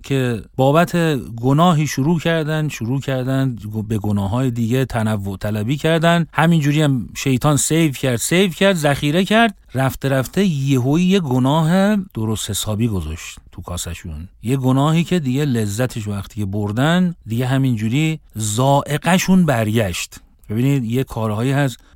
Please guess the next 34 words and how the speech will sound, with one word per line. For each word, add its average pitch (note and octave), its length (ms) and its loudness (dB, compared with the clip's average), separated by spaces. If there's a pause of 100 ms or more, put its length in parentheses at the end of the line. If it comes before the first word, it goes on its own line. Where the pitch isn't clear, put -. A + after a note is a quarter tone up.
ممکن A#2+ 300 2
آدم C3+ 360 2
لذت A#2 500 0
نبره، D#3+ 440 4
ذائقه‌اش A2+ 680 -2
نکشه، C#3 680 0 (360)
ولی F3+ 540 2
می‌بینید C3+ 460 -2
که C#3 100 -4
وقتی A#2+ 260 -4
اون G#2 140 -2
کارو G2 240 -6
می‌کنه، G2+ 480 -2
یواش G2+ 360 -4
یواش A#2+ 180 -4
ذائقه‌اش G#2 500 -2
برمیگرده، E2 840 -6 (120)
جای A2+ 200 0
معروف G#2 440 -2
و G#2+ 40 -2
منکر G2+ 360 -2
هم A2 80 -2
عوض B2+ 380 2
می‌شه. G3+ 420 0 (240)
بعدش C#3+ 340 0
می‌بینید C3 360 0
که D#3+ 340 0 (120)
اصلاً B2+ 240 -2
دیگه B2 440 0 (100)
دیدن D3 260 2
که: D3 320 2
«اه، C#3 80 0
چه B2+ 180 -4
جالب، B2+ 500 2